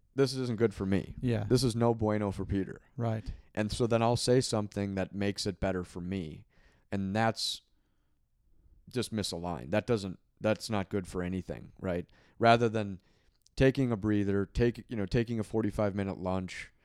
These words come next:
Speaker 1: just getting hooked up, and then coming back and saying something of, uh, of contribution.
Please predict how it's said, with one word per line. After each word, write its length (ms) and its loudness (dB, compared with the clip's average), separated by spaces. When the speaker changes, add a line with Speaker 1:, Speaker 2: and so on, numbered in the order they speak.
Speaker 1:
just 240 -2
getting 220 2
hooked 260 0
up, 280 2
and 180 0
then 320 -2
coming 340 0
back 380 2
and 140 -6
saying 540 -4
something 480 -4
of, 400 -8
uh, 380 -4
of 120 -8
contribution. 800 -6